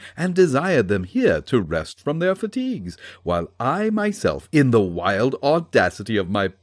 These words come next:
perfect triumph, placed my own seat upon the very spot beneath which reposed the corpse of the victim. <laughs>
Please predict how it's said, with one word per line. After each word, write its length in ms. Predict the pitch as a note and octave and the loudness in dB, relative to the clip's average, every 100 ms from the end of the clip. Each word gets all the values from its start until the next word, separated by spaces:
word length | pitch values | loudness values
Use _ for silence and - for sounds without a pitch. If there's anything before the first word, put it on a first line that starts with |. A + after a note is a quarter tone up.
| _ | _
perfect 460 | G#3+ F3+ - F3 - | 4 4 4 -2 0
triumph, 500 | E3+ A2+ F2 E2 - - - - _ _ | 2 4 2 -2 -12 -20 -20 -20 _ _
placed 400 | D#3+ G3+ G#3+ - | 4 4 2 -4
my 220 | C#3 C#3 - | -2 0 2
own 280 | D#3 A3+ A3 | 2 2 0
seat 340 | - G2 D2+ - | -4 -6 -8 -4
upon 460 | B2 - C3+ C#3 C#3 | -4 -4 -2 0 0
the 80 | |
very 360 | G2 F2 D#3 B3+ | 0 2 2 0
spot 420 | - - D#2 - - - - | -2 -4 -4 -6 -20 -18 -2
beneath 500 | A#2+ G2+ A#2 D#3+ - _ | 0 0 -2 -4 -6 _
which 300 | G#2+ B2+ - | 0 0 -2
reposed 880 | G#2 B2 - - D#3+ C#3 C3+ C3 B2 | -4 -4 -4 -6 -2 0 -2 -4 -2
the 120 | C#3 | -4
corpse 600 | - - A2 G#2 - - - | -2 2 2 2 -6 -16 0
of 360 | C3+ C#3 C3 - | 2 2 0 -12
the 240 | A#2+ B2+ C3+ | -4 0 0
victim. 760 | G2 F2+ - F#2 E2+ E2+ G2 - _ _ - - _ | 0 -4 -4 -8 -6 -6 -10 -14 _ _ -20 -20 _
<laughs> 600 | A#2 - - G2+ G2+ G#2 | -16 -16 -14 -10 -10 -12